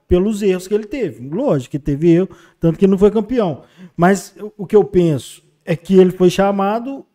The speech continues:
porque os caras queriam investir. Não foi ele, tipo, "Ah, arruma duzentos mil aí que eu quero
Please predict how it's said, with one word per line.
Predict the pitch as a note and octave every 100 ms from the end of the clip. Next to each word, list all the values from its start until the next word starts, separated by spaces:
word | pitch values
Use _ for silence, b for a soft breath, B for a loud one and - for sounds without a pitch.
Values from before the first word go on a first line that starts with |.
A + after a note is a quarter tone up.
| _
porque | - A#3+ A#3
os | G#3+
caras | - G3+ B3
queriam | B3+ A#3+
investir. | A3 G3+ D#3+ - B2+ A2 _ _ _
Não | -
foi | C3+ C4 D4+
ele, | A#3+ G3+
tipo, | - - A3
"Ah, | G3 E3+
arruma | D#3 A3 A#3+
duzentos | F#3+ D3+ F#3+ G3+ G3 G3
mil | F#3+ F#3+ F#3+
aí | G#3
que | G#3
eu | G3+
quero | - G#3 G#3+ G#3